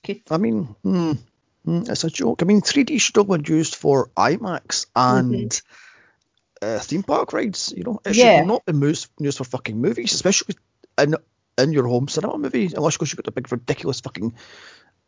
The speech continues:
Speaker 2: amount of money for having a, a decent
Speaker 1: Uh,
Speaker 2: three D
Speaker 1: unless you've got a
Speaker 2: projector.
Speaker 1: projector and can
Speaker 2: Yeah.
Speaker 1: turn one wall into a T V, exactly.
Speaker 2: Hmm. Now, let's talk about my main bone of contention with this movie: the fucking timeline. <laughs>
Speaker 1: Oh, God, the,
Speaker 2: <sighs>
Speaker 1: the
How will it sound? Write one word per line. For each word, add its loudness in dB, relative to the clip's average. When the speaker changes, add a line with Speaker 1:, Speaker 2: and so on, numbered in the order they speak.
Speaker 2:
amount 4
of 4
money 2
for -2
having 0
a, 2
a -4
decent -6
Speaker 1:
Uh, -2
Speaker 2:
three -2
D -8
Speaker 1:
unless 2
you've 4
got 6
a -2
Speaker 2:
projector. 2
Speaker 1:
projector 8
and 2
can 2
Speaker 2:
Yeah. 2
Speaker 1:
turn 2
one 4
wall 8
into -2
a -2
T -8
V, -6
exactly. -8
Speaker 2:
Hmm. 0
Now, 2
let's 2
talk 0
about -4
my 2
main 0
bone 4
of -4
contention -6
with -4
this -8
movie: -2
the 2
fucking -2
timeline. 4
<laughs> -14
Speaker 1:
Oh, 10
God, 8
the, 6
Speaker 2:
<sighs> -10
Speaker 1:
the 0